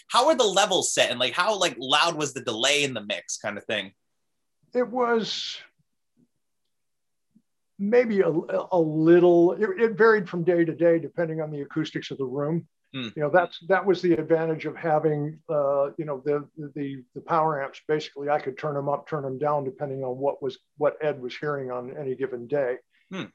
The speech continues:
Speaker 2: Um, but typically, we really didn't have to horse with, with a whole lot of anything. It, it came up pretty close every day. Um, the left and right is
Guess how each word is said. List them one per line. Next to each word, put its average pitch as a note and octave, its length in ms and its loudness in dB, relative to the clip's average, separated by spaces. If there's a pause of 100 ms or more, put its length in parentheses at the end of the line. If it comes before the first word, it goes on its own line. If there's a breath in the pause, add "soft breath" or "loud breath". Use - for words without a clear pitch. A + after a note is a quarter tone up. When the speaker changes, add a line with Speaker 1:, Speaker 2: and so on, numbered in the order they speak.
Speaker 2:
Um, B2+ 600 -10
but D3+ 280 0 (120)
typically, G3 840 4 (800)
we A3+ 280 -4
really A3+ 260 0
didn't F#3+ 240 2
have F3 140 -2
to E3 80 0
horse F#3 300 0
with, E3 160 2
with E3 260 0
a - 40 2
whole E3 160 4
lot D#3 180 0
of D3 80 -4
anything. D#3 500 -2 (120)
It, E3 200 -2
it E3 240 -2
came E3 260 2
up D#3+ 240 2 (240)
pretty F3 180 4
close E3 340 4
every D3+ 240 -4
day. D#3+ 360 4 (220)
Um, C#3 540 -6 (560)
the D3+ 640 0 (480)
left F#3 300 2
and F3 120 2
right F3+ 300 4 (180)
is E3+ 400 0